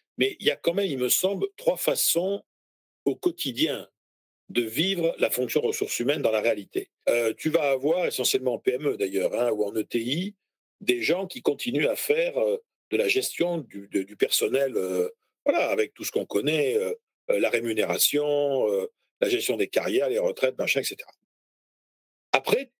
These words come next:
tu vas avoir une deuxième catégorie d'expérience, plus intello,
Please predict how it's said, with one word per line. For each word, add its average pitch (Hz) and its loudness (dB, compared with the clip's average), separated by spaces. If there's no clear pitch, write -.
tu - -10
vas 135 4
avoir 160 2
une 123 -8
deuxième 160 -2
catégorie 127 0
d'expérience, 113 -2
plus 120 -2
intello, 131 0